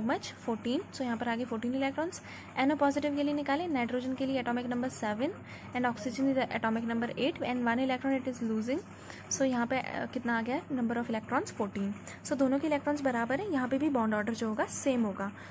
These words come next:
So option would be option first। Species with the same bond order is, इसको हम trick से भी कर सकते हैं या एनर्जी level diagram बना के भी कर सकते हैं। जैसे oxygen, oxygen, oxygen with atomic number eight, इसका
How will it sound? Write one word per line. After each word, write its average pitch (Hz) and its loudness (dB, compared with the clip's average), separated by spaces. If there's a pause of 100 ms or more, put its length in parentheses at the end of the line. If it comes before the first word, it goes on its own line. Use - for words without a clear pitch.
So - 2
option 254 4
would 226 0
be 247 2 (100)
option 294 -2 (180)
first। - -2 (240)
Species 311 -2
with 320 0
the 330 6 (100)
same 285 4
bond 247 4
order 208 2 (120)
is, 403 -4 (760)
इसको 320 8
हम 330 8
trick 285 4
से 302 0
भी 320 0
कर 320 4
सकते 302 0
हैं 339 0
या 339 2
एनर्जी 269 4
level 277 6
diagram 240 4
बना 277 4
के 269 0
भी 277 2
कर 277 2
सकते 277 -2
हैं। 349 0
जैसे 277 0 (440)
oxygen, 269 2
oxygen, 269 -4 (560)
oxygen 269 2
with 277 6
atomic 247 0
number 247 0 (180)
eight, 262 0 (520)
इसका 269 2